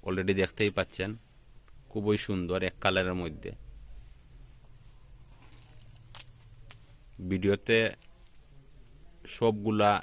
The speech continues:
কালেকশন দেখানো সম্ভব নয়, আমরা যতটুকু পারি আমাদের বেস্ট কোয়ালিটিটা আপনাদের সামনে তুলে ধরার চেষ্টা করি। যদি ভালো লাগে, তাহলে আমাদের সাথে যোগাযোগ করতে পারেন। আমরা পাইকারি এবং খুচরা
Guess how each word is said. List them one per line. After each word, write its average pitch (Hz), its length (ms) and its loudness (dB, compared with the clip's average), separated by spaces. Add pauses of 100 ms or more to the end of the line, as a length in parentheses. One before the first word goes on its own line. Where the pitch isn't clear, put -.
(100)
কালেকশন 95 360 2 (100)
দেখানো 98 300 2 (100)
সম্ভব 92 300 2 (120)
নয়, 71 160 -14 (220)
আমরা 92 180 0 (100)
যতটুকু 101 440 -2
পারি 98 160 2 (100)
আমাদের 95 240 0 (120)
বেস্ট 101 220 2 (100)
কোয়ালিটিটা 95 540 0 (920)
আপনাদের 95 400 4
সামনে 92 280 0 (100)
তুলে 98 280 2
ধরার 95 280 4
চেষ্টা - 300 -2
করি। 90 140 -4 (100)
যদি 95 140 2 (100)
ভালো 110 240 8
লাগে, 101 200 4 (100)
তাহলে 98 300 2 (760)
আমাদের 92 340 2
সাথে 104 200 -2 (140)
যোগাযোগ 90 380 0
করতে 104 280 -2
পারেন। 95 220 0 (1500)
আমরা 92 200 0 (100)
পাইকারি 98 440 4
এবং 104 100 -2 (120)
খুচরা 98 340 0